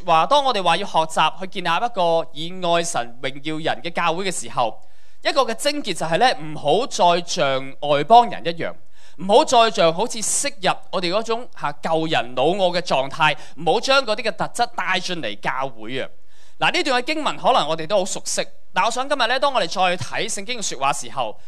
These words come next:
加多一個嘅概念呢，就係去睇聖經一種嘅顛覆性。聖經存在一種嘅顛覆性，不論喺昔日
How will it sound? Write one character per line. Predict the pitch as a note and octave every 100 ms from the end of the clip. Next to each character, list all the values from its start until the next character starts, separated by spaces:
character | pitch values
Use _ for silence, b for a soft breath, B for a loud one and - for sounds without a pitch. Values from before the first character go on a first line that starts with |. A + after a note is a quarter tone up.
| b b
加 | C4+ C4 C4
多 | C4+ C#4
一 | C4+
個 | F#3 E3
嘅 | E3+ D#3+
概 | - - E3 E3
念 | D3 C3
呢， | F#3 G#3+ G3+
就 | D#3
係 | D#3
去 | D#3+
睇 | C#3+ B2+ D#3+ - b b
聖 | - G#3 A3
經 | B3 C4
一 |
種 | B3 D#3 F#3
嘅 | F3 -
顛 | G3 G3 G3
覆 | F#3+
性。 | - - E2 - - - - - - - - - - - - - - -
聖 | - C4+ C#4+ -
經 | D#4+ E4+ E4
存 | - D#3+ D3+
在 | F#3 B3
一 |
種 | B3
嘅 | G#3+ -
顛 | C4+ C4
覆 | B3+
性， | - - D3 - - -
不 | C#4+
論 | A3+ F3+
喺 | - D#3 G3 - - -
昔 | - - A#3+
日 | F3